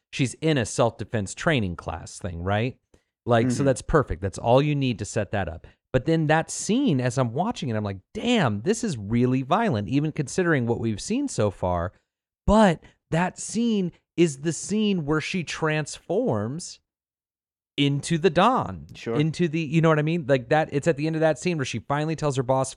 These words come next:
Speaker 1: "Fuck you," and, and becomes the head of the mafia. The, the scene is violent almost in, like, a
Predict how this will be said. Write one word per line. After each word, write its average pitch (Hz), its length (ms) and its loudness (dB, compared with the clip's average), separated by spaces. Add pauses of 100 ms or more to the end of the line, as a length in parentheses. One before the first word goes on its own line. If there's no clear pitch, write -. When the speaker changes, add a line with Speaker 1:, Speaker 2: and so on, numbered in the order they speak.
(120)
Speaker 1:
"Fuck 135 300 -2
you," 117 360 -2 (460)
and, 123 360 0
and 123 180 0
becomes 127 800 -4
the 123 120 -4
head 101 300 -4
of 110 120 -8
the 127 60 -2
mafia. 131 520 -6 (400)
The, 143 160 4
the 143 200 2
scene 190 400 0
is 131 200 -2
violent 127 640 -2
almost 139 320 -6
in, 135 100 -8
like, 127 160 -8
a 113 60 -4